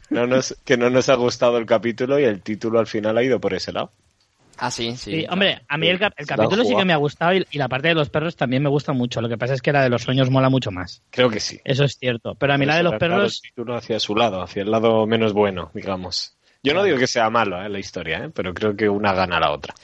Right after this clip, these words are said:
Speaker 2: También si eres muy cinéfilo, eh, hay un mo-,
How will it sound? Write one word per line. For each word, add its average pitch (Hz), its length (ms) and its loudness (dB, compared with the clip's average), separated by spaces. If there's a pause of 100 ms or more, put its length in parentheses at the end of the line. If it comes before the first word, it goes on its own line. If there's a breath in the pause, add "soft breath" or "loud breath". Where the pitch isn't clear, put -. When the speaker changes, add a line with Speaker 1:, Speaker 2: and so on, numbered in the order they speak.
(160 loud breath)
Speaker 2:
También 139 280 0
si 175 120 -2
eres 151 180 2
muy 147 200 -4
cinéfilo, 143 720 -2
eh, 107 140 -2
hay 110 260 -2
un 120 60 -6
mo-, 104 240 -4